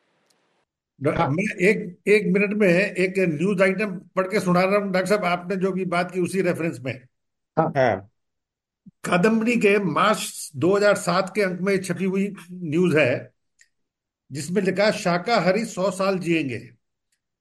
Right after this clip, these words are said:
Speaker 1: दो हज़ार छप्पन तक विज्ञान आदमी के पूरे सौ साल तक जीने के पुख्ता इंतजाम कर देगा।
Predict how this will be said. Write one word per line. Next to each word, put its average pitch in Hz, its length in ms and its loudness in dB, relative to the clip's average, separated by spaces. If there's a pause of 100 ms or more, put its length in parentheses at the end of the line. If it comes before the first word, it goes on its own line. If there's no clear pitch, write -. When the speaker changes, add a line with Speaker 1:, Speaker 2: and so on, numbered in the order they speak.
(220)
Speaker 1:
दो 185 320 0
हज़ार 208 320 4
छप्पन 196 340 -4
तक 208 220 0
विज्ञान 175 420 0
आदमी 170 360 -6
के 214 120 -2
पूरे 202 320 -2
सौ 185 220 -2
साल 190 220 0
तक 190 160 -4
जीने 180 320 -4
के 196 100 -2
पुख्ता 196 420 -4
इंतजाम 180 420 -2
कर 175 160 -4
देगा। 147 400 -6